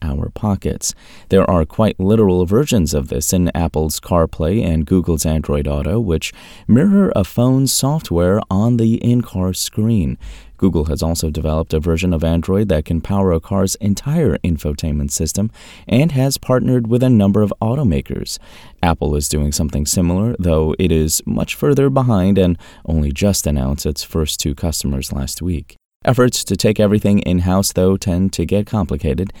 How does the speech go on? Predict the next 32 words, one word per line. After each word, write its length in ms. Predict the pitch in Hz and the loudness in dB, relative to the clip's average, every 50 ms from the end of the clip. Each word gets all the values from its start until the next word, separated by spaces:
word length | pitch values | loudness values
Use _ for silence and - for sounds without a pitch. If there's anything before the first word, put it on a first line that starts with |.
| - - - - - | -20 -20 -20 -10 -4
Apple 260 | 76 78 - 76 73 | -4 -4 -2 -2 -4
has 260 | 71 78 71 71 73 | -4 -2 -2 -2 -2
spent 360 | - - - - 80 80 - - | -4 -4 -4 -2 -2 -2 -2 -4
years 580 | 90 82 85 95 104 120 123 101 80 76 - | -4 0 2 4 6 6 6 4 2 0 0
working 340 | - 78 76 73 82 80 76 | -2 -2 0 0 0 0 0
on 120 | 73 76 | 2 0
its 160 | 76 73 - 80 | 0 -2 0 0
own 180 | 87 101 104 | 0 0 0
car 260 | 101 - - 71 71 | 0 0 -2 -2 -2
project, 460 | 73 - 80 71 69 - 92 101 101 - | -2 -2 -2 -2 -2 0 -2 -4 -2 -2
but 180 | - 104 101 - - - - - - - | 0 0 0 0 -2 -12 -20 -20 -8 -2
has 200 | - 220 196 - | 0 0 2 2
repeatedly 580 | 196 190 - - 208 226 233 160 104 92 85 85 | 0 -2 2 2 2 2 2 2 0 0 0 -2
pivoted 520 | - - - 190 196 135 - 69 67 - 76 - | 0 2 2 2 2 2 0 0 -2 -2 -2 -2
and 260 | - 85 87 92 98 | 0 0 2 2 0
shifted 400 | - - 107 92 - - 101 95 | 0 0 0 -2 0 -2 -4 -4
focus. 540 | - - 73 67 65 - - - - - - - - - - - - - - | -2 -4 -4 -4 -4 -6 -8 -8 -8 -8 -8 -10 -16 -20 -20 -20 -14 -10 0
Volkswagen 720 | 85 101 113 117 - - 104 101 101 101 - - 147 143 | 2 2 2 2 2 0 2 2 2 2 0 -2 -2 -2
tried 360 | - - 90 87 87 92 87 - | -2 0 0 2 2 0 0 0
to 180 | - 82 78 | -2 -2 0
build 240 | 73 - 95 92 85 | 0 2 2 2 2
up 180 | 85 82 - 85 | 2 0 0 -2
its 140 | - - | -2 0
own 180 | 92 95 95 95 | 2 4 4 2
powerhouse 640 | - - 85 92 87 87 90 90 85 90 101 - - - | 2 0 -2 0 0 0 0 0 0 0 -2 -2 -2 -2
in-car 400 | 87 87 85 85 - - 90 82 | 0 0 0 -2 -2 -2 -2 -2
software 560 | 80 - - 87 80 80 80 - - 80 80 78 | 0 -2 -2 -2 -2 -4 -4 -4 -4 -4 -4 -4
team, 300 | - - 95 98 110 113 | -2 -2 0 0 0 0
but 240 | 98 92 90 - - - - - - _ | 0 0 -2 -2 -6 -14 -20 -20 -20 _
has 220 | - - - 120 - | -6 -2 -2 -2 -2
struggled 460 | - - - 135 135 - - 131 123 | -2 -2 -2 -4 -2 -2 -2 0 2
mightily. 500 | 110 110 131 156 156 - - - - - | 0 0 0 0 0 -2 -2 -4 -6 -8